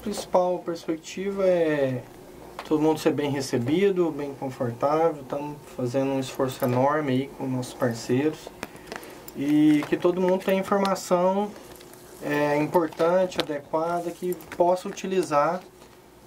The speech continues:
da melhor forma possível pra gerir o seu negócio, né? Fazer bons negócios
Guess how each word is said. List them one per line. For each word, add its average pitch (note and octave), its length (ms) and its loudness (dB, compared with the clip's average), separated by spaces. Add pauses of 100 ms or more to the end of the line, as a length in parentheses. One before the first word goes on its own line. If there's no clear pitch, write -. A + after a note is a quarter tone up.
(360)
da D3+ 160 0
melhor D#3+ 280 4
forma E3+ 280 0
possível F3 400 -2
pra F#3+ 100 0
gerir G3+ 320 2
o G#3 40 0
seu A3 180 0
negócio, C#3 560 0 (120)
né? D3 220 -4
Fazer E3 320 2
bons F3+ 340 4
negócios G3+ 720 2